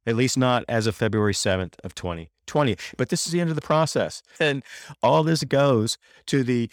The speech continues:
Committee on Infractions. As of February seventh, twenty twenty, that's where this train was headed, to the Committee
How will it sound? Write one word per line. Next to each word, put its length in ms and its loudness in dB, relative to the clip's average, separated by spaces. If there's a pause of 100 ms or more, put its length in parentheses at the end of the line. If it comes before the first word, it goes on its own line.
(140)
Committee 480 2
on 220 0
Infractions. 880 -2
As 300 0
of 100 0
February 360 2
seventh, 280 -2
twenty 240 -2
twenty, 280 0
that's 280 0
where 100 0
this 300 -4
train 340 2
was 160 0
headed, 340 2
to 120 -4
the 80 -4
Committee 580 -2